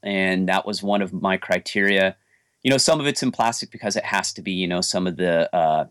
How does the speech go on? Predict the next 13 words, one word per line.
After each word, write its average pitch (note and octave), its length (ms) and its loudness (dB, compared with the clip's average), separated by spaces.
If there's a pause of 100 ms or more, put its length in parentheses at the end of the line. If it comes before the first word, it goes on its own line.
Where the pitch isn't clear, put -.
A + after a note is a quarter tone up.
you G#2 100 -2
know, F2+ 140 2
like F2+ 220 0
my F2+ 100 -4
greens, F2+ 400 2
there's E2+ 180 -2
no F#2 400 2
way F#2 180 2
to E2 120 -2
ship - 340 -4
that F2+ 260 2
in F2 80 -6
glass. F2 600 0